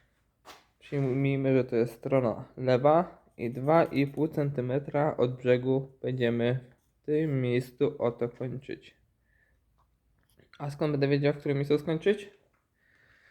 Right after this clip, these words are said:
Tutaj sobie zrobiłem kreskę. O,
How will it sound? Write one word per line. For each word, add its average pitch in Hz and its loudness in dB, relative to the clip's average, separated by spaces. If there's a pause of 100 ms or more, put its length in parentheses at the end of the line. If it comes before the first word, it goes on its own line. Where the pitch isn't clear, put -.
(720)
Tutaj 165 4
sobie 139 0
zrobiłem 127 -2
kreskę. - -6 (1200)
O, - -8